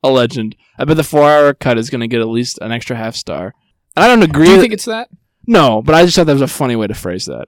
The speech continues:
Speaker 2: Yeah,
Speaker 1: I
Speaker 2: of
Speaker 1: think,
Speaker 2: course it is.
Speaker 1: um,
Speaker 2: Of course it is. That's all Letterboxd is now. The
Speaker 1: Oh,
Speaker 2: whole
Speaker 1: I
Speaker 2: app is just a funny way to phrase things.
Speaker 1: And then
Speaker 2: I'm
Speaker 1: God
Speaker 2: sick of it. I got a bone to pick with that. We'll get to that later.
Speaker 1: We'll get to that later.
Speaker 2: I'm s-, I think I'm sick of it, Jack. They've ruined it. It's like everything.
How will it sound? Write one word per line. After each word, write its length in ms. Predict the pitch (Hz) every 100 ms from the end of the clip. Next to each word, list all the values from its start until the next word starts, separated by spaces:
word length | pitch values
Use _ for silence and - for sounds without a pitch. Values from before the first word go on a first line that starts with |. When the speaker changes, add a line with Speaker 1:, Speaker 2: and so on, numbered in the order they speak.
| -
Speaker 2:
Yeah, 140 | 104
Speaker 1:
I 40 | 147
Speaker 2:
of 100 | 160
Speaker 1:
think, 140 | 175
Speaker 2:
course 120 | 80 95
it 60 |
is. 200 | 92 - _ -
Speaker 1:
um, 420 | 117 107 101 143 -
Speaker 2:
Of 80 | -
course 300 | 175 160 -
it 60 |
is. 100 | 92
That's 160 | 185 196
all 180 | 180 147
Letterboxd 420 | 135 120 104 -
is 160 | 98 87
now. 280 | 85 82 _ _ _ _ _ -
The 60 |
Speaker 1:
Oh, 60 | 160
Speaker 2:
whole 200 | 185 165
Speaker 1:
I 40 |
Speaker 2:
app 220 | 156 143 139
is 80 | -
just 140 | -
a 40 | 127
funny 220 | 147 131
way 120 | 117
to 60 | 110
phrase 360 | - 110 92 -
things. 400 | 85 90 - _ _ _ -
Speaker 1:
And 160 | 160 170
then 100 | 160
Speaker 2:
I'm 40 |
Speaker 1:
God 120 | 143 143
Speaker 2:
sick 160 | 120
of 80 | 107
it. 80 | 107
I 60 | 156
got 120 | 120
a 140 | -
bone 200 | 123 123
to 60 | 98
pick 220 | - 107
with 80 | 101
that. 140 | 95 92 _
We'll 160 | 123 156
get 160 | 165
to 80 | 113
that 200 | 107 85
later. 280 | 95 95 92
Speaker 1:
We'll 120 | 143
get 140 | 151 -
to 80 |
that 120 | 104 92
later. 80 | 110
Speaker 2:
I'm 200 | 208 202 -
s-, 160 | - -
I 80 | 160
think 140 | 240 240
I'm 80 |
sick 260 | 160 185 175
of 80 | 92
it, 100 | 80
Jack. 240 | 104 98 -
They've 200 | 139 143
ruined 320 | 180 139 92
it. 100 | 76
It's 180 | 127 135
like 160 | 175 156
everything. 480 | 127 104 87 82